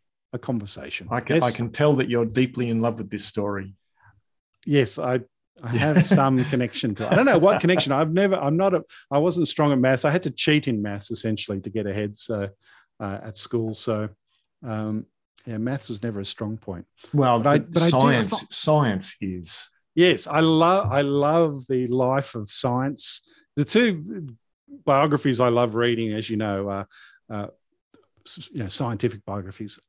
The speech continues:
Speaker 1: and ones of authors and artists. You know, and I just, I don't know why, you know, I just find those so interesting, just their process and how they,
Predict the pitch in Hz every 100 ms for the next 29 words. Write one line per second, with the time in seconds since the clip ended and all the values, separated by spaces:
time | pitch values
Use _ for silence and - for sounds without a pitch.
0 | - 127 127 123 113 113 110 101 104 95
1 | - 139 117 - 95 104 95 101 - -
2 | - - _ - - _ _ 95 110 135
3 | 214 262 202 254 196 165 165 131 113 131
4 | 165 - - 165 165 143 113 - 170 151
5 | 151 143 - 101 123 - 107 - - 110
6 | - 117 107 - 87 92 101 98